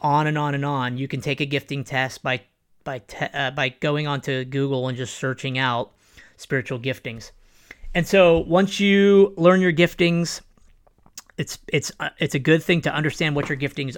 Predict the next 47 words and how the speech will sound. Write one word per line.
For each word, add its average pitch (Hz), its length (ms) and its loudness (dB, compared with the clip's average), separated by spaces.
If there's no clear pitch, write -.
are 190 380 6
and 202 160 6
just 220 160 0
see 269 180 4
what 196 180 6
God, 214 140 6
how 202 200 4
God 202 200 6
has 175 120 4
wired 185 360 6
you, 202 140 2
'cause 156 180 0
God 175 320 4
has 220 300 2
wired 180 420 4
you 151 160 0
in 151 60 -2
a 143 60 -2
certain 165 320 -2
way 151 180 2
to 147 120 0
reach 143 380 -4
a 143 100 -2
certain 139 500 -6
group 127 220 -6
of 131 140 -8
people. 151 360 -2
And 131 160 -6
God 151 220 2
wired 170 340 2
me. 165 400 0
He 156 100 -4
used 180 600 4
my 156 280 2
story. 165 520 2
He 143 100 -4
used 156 340 2
my 151 240 0
chaotic 151 520 0
life 135 500 -2
to - 100 -6
be 143 120 2
able 143 180 0
to 143 200 -4
move 139 280 0
it 160 160 -4
forward 139 580 -4